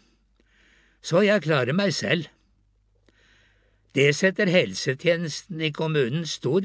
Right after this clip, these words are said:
pris på, for jeg er blitt fortalt hva det ville koste hvis jeg la meg inn på sykehjem. Så er det å komme seg inn på kjøkkenet.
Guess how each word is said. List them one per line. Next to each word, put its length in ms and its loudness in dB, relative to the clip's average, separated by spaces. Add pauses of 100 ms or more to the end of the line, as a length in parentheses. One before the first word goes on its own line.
pris 320 -8
på, 220 0 (580)
for 240 2
jeg 320 2
er 320 2
blitt 320 -2
fortalt 560 0
hva 160 0
det 140 0
ville 180 0
koste 520 0 (440)
hvis 220 0
jeg 140 2
la 160 -2
meg 200 0
inn 160 0
på 160 -2
sykehjem. 800 0 (1900)
Så 160 4
er 240 4
det 80 2
å 220 4
komme 240 4
seg 240 4
inn 260 0
på 160 2
kjøkkenet. 640 0